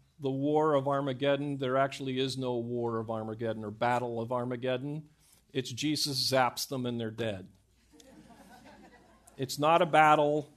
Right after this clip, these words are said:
It's not a, it's not a contest. No one's gonna keep score.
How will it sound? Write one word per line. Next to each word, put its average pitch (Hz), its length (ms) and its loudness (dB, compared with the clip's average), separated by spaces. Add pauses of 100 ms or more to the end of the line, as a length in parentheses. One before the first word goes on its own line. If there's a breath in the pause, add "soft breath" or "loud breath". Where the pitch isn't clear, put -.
(100)
It's - 140 -10
not 139 180 2
a, 143 100 0 (140)
it's 135 220 -2
not 151 160 2
a 156 40 4
contest. 151 920 2
No 127 80 -4
one's 139 180 -2
gonna 151 180 -4
keep 156 280 -6
score. 139 680 2